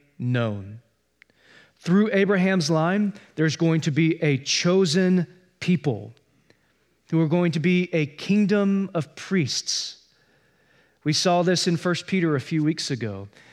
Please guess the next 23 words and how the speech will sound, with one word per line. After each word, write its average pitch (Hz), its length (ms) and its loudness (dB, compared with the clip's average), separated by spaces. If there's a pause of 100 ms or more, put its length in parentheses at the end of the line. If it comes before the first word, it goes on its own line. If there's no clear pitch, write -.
(160)
that 147 120 0
as 156 140 0
Christians, 139 540 -2
as 123 100 -2
believers 165 640 0
now, 110 320 -4
we 151 400 0
are 123 260 -2
a 127 80 -8
kingdom 117 380 -4
of 104 160 -10
priests - 500 -12 (360)
that 160 140 -2
make 156 300 -2
Jesus' 156 880 -4
name 101 440 -10
known. 101 340 -14 (840)
So 185 140 0
when 185 200 2
Abraham 202 640 0
says 160 680 0
son, 160 720 -2 (440)
it's - 580 -4